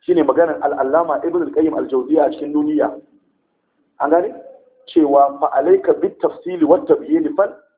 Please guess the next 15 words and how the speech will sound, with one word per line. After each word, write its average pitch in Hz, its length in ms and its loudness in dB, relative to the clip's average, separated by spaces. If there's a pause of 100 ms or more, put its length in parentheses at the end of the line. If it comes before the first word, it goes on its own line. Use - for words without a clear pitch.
(320)
itlaq 156 440 -2
wal 151 200 0
ijmal 156 440 0
duna 165 220 0
bayani 165 400 2 (500)
qad 170 200 0
afsada 151 380 0
hadha 156 320 -6
az-zaman 131 400 -8 (580)
wa 139 160 -4
khabbada 170 460 0
al-azhana 151 460 -2
wal 135 120 2
ara'a 151 420 0
kull 180 120 0